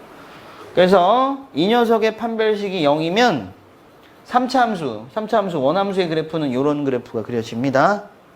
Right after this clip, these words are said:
증가만 하는. 이때는 뭘 가져? 실근이 없죠.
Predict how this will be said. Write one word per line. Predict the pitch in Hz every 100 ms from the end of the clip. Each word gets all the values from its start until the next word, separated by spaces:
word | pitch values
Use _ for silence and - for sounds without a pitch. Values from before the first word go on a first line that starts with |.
| - -
증가만 | 143 139 147 143 135
하는. | 151 170 165 233 262 269 - - - - - - - - - - - - - - -
이때는 | 190 226 214 139 104 107
뭘 | 156 226
가져? | 196 135 113 - _ _ _ _ _
실근이 | - 254 254 254
없죠. | 170 - - 185 202